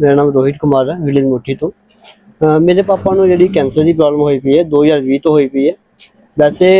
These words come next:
ਉਹਨਾਂ ਦੀ ਜਿਹੜੀ ਸਟਾਰਟਿੰਗ ਹੋਈ ਸੀਗੀ ਉਹ ਇੱਦਾਂ ਹੋਈ ਸੀਗੀ ਕਿ ਪਹਿਲੇ ਗਲੇ ਵਿੱਚ ਦਰਦ ਹੋਣਾ ਸ਼ੁਰੂ ਹੋਇਆ ਸੀਗਾ, ਉਸ ਤੋਂ ਬਾਅਦ ਉਹਨਾਂ ਨੂੰ ਰੋਟੀ ਖਾਣ ਦੇ ਵਿੱਚ ਪ੍ਰੋਬਲਮ ਆਉਣੀ ਸੀ। ਅਸੀਂ ਪਠਾਨਕੋਟ ਜਾ ਕੇ ਟੈਸਟ ਕਰਵਾਇਆ, ਜਿੱਥੋਂ ਸਾਨੂੰ ਪਤਾ ਲੱਗਾ ਕਿ ਇਹ ਕੈਂਸਰ ਦੀ ਪ੍ਰੋਬਲਮ ਹੋ ਸਕਦੀ ਹੈ।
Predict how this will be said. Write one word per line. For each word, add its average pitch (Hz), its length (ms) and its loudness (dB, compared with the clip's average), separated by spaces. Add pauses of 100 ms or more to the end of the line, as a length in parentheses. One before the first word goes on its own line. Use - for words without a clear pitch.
(120)
ਉਹਨਾਂ 170 220 0
ਦੀ 175 60 2
ਜਿਹੜੀ 180 200 2
ਸਟਾਰਟਿੰਗ 160 420 0
ਹੋਈ 170 140 2
ਸੀਗੀ 156 240 0
ਉਹ 165 340 2
ਇੱਦਾਂ 160 200 0
ਹੋਈ 156 120 0
ਸੀਗੀ 147 220 0
ਕਿ 165 280 0 (420)
ਪਹਿਲੇ 165 180 0
ਗਲੇ 165 220 0
ਵਿੱਚ 175 160 -2
ਦਰਦ 160 280 0
ਹੋਣਾ 170 160 2
ਸ਼ੁਰੂ 160 200 0
ਹੋਇਆ 156 180 4
ਸੀਗਾ, 147 260 -2 (320)
ਉਸ 156 120 -2
ਤੋਂ 202 120 0
ਬਾਅਦ 185 160 0
ਉਹਨਾਂ 190 140 2
ਨੂੰ 170 80 0
ਰੋਟੀ 156 200 0
ਖਾਣ 170 160 -2
ਦੇ 160 80 -2
ਵਿੱਚ 170 120 -4
ਪ੍ਰੋਬਲਮ 131 280 -2
ਆਉਣੀ 117 180 -2
ਸੀ। - 120 -20 (640)
ਅਸੀਂ 190 100 2
ਪਠਾਨਕੋਟ 190 460 -2
ਜਾ 190 160 0
ਕੇ 180 100 -2
ਟੈਸਟ 156 280 -2
ਕਰਵਾਇਆ, 156 300 2
ਜਿੱਥੋਂ 151 300 -6
ਸਾਨੂੰ 160 200 0
ਪਤਾ 143 180 0
ਲੱਗਾ 139 240 0
ਕਿ 165 280 0
ਇਹ 160 80 -4
ਕੈਂਸਰ 143 340 -2
ਦੀ 147 80 0
ਪ੍ਰੋਬਲਮ 143 300 -2
ਹੋ 147 220 -2
ਸਕਦੀ 120 440 -6
ਹੈ। - 80 -12